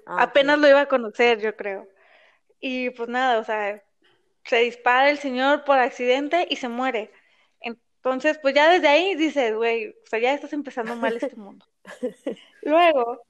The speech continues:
Speaker 2: su madre
Speaker 1: Bienvenido
Speaker 2: se
Speaker 1: a la
Speaker 2: vuelve
Speaker 1: vida.
Speaker 2: <laughs> ¡Sorpresa! Este, su madre se casa después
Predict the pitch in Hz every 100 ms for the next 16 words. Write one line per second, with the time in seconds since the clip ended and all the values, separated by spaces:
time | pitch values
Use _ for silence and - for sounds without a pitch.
0 | _ _ _ 233 254 220 208 202 - 277
1 | 294 247 226 226 233 214 190 190 _ 247
2 | - _ - - _ 349 - 330 277 277
3 | 269 254 254 254 302 294 302 247 285 -
4 | - _ _ - 220 - - 262 247 254
5 | - - - 247 226 226 - - _ _
6 | _ _ 359 370 359 330 330 359 359 294
7 | 285 277 269 - 254 240 247